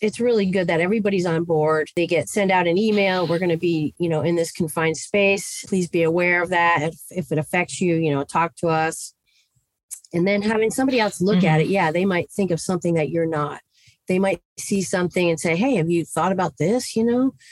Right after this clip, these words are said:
Speaker 1: So you're right. It's, it's always good to have that extra set of eyes on that permit and, and asking,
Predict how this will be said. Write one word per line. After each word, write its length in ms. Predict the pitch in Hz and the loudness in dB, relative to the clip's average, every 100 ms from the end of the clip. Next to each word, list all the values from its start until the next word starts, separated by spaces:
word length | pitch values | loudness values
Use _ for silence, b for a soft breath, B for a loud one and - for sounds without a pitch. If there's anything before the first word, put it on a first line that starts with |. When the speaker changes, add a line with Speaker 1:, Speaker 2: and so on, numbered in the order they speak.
| B B | B B
Speaker 1:
So 120 | - | -2
you're 160 | 208 185 | 0 2
right. 280 | 185 165 113 | 2 0 0
It's, 220 | 165 - | -2 -4
it's 180 | 170 202 | -4 0
always 240 | 196 190 | 0 0
good 160 | 180 175 | 0 0
to 80 | 165 | 0
have 240 | 165 156 | 0 0
that 180 | 156 143 | 0 0
extra 460 | 151 - - 156 | 0 -4 -4 -2
set 240 | 147 - 160 | -2 -2 0
of 140 | 147 | 0
eyes 340 | 139 143 147 151 | 2 2 0 0
on 200 | 139 139 | -2 -4
that 120 | 139 _ | -8 _
permit 480 | 147 143 135 127 - | -2 -2 -2 -6 -8
and, 260 | 139 143 - B B _ | -8 -8 -12 B B _
and 160 | 175 165 | -2 0
asking, 560 | 170 170 - 160 151 | 0 0 -2 -2 -2